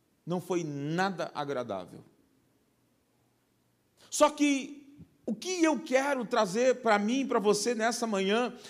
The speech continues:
é de que quando a gente olha pra pai, quando a gente olha pra figura de pai, a gente começa a se perguntar: quem é ele? Quem é o meu pai? E por conta dessa visão de pai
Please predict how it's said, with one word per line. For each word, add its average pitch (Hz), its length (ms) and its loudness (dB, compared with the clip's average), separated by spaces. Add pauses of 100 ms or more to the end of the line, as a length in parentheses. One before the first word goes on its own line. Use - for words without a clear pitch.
é 233 80 8
de 240 100 2
que 247 140 -2
quando 311 200 0
a 262 40 0
gente 285 280 -4
olha 254 280 2
pra 220 200 -2
pai, 233 540 4
quando 262 140 -2
a 240 60 0
gente 240 280 -4
olha 262 240 2
pra 254 140 -2
figura 254 420 0
de 196 100 -2
pai, 247 460 2 (140)
a 247 80 4
gente 262 240 -2
começa 262 400 0
a - 20 -6
se 226 80 -6
perguntar: 220 1000 2 (1160)
quem 277 320 2
é 208 180 6
ele? - 560 0 (1700)
Quem 294 300 4
é 277 100 2
o 262 120 2
meu 233 260 8
pai? 185 420 2 (1500)
E 254 80 4
por 277 220 4
conta 330 320 2
dessa 254 360 0
visão 220 640 4
de 190 160 2
pai 220 640 4